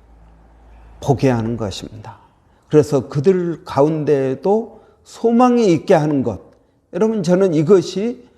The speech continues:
우리의 목적 믿습니다. 여러분, 우리가 남아서, 돈이 남고 시간이 남아서가 아닙니다.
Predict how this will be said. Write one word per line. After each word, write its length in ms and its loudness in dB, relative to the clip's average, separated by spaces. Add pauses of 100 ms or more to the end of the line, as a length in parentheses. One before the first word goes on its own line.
(200)
우리의 560 -6 (360)
목적 680 -4 (440)
믿습니다. 840 -10 (920)
여러분, 380 0 (340)
우리가 520 2
남아서, 1000 0
돈이 300 -2
남고 560 -2
시간이 540 0
남아서가 1000 -2
아닙니다. 680 -10